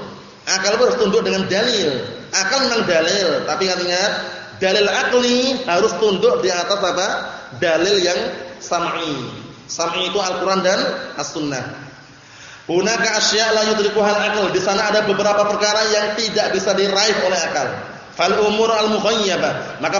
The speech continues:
perkara-perkara yang ghaib la yudrikuhu, la yudrikuhal aql. Tidak bisa di Nah, barakallahu fikum, dicakup oleh akal. Fala tuhakkim aqlaka fiha.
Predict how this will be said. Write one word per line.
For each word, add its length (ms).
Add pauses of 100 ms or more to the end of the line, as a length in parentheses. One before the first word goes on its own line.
perkara-perkara 640
yang 160
ghaib 240
la 160
yudrikuhu, 640
la 160
yudrikuhal 560
aql. 300 (420)
Tidak 380
bisa 340
di 120 (540)
Nah, 320
barakallahu 480
fikum, 160
dicakup 480
oleh 80
akal. 340 (600)
Fala 480
tuhakkim 480
aqlaka 580
fiha. 420